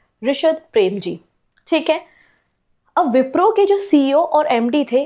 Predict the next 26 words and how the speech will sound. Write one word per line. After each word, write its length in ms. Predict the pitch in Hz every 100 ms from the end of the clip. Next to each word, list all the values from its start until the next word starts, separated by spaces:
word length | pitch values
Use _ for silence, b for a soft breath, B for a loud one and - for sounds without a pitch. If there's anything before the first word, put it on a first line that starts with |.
| -
उन्होंने 300 | 247 262 294
रेजिग्नेशन 640 | 220 208 226 220 208 247
दे 120 | 214
दिया। 200 | 185 196
हालांकि 460 | 185 202 208 320 381
उनका 220 | 359 294
टेन्योर 460 | 349 294 240 233 214
ना 140 | 214 508 -
ट्वेंटी 260 | 285 254 302
ट्वेंटी 260 | 302 285
फ़ाइव 320 | 330 240 240 247
में 100 | 330
खत्म 280 | 269 254 240
होना 240 | 220 208
था, 100 | 269
लेकिन 240 | 339 349
टेन्योर 380 | 349 285 262 370
फिनिश 320 | 427 320 339
होने 200 | 320 285
से 120 | 294 320
पहले 300 | 262 220 233
ही 180 | 294 -
उन्होंने 260 | 254 240 277
रेजिग्नेशन 600 | 220 214 233 202 233 220
दे 120 | 185
दिया। 240 | 175 180